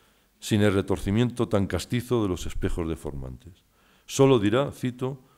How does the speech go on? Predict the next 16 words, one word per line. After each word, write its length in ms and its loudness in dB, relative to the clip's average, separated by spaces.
"con 180 4
noticias 600 2
claras 520 2
y 100 -4
meditadas, 800 -4
acontecimientos, 1080 -4
ideas 460 0
que 180 -6
contagien 600 -2
la 80 0
curiosidad, 680 -2
auténtica 540 -4
arma 200 -2
intelectual 500 -6
del 120 -6
lector". 320 -10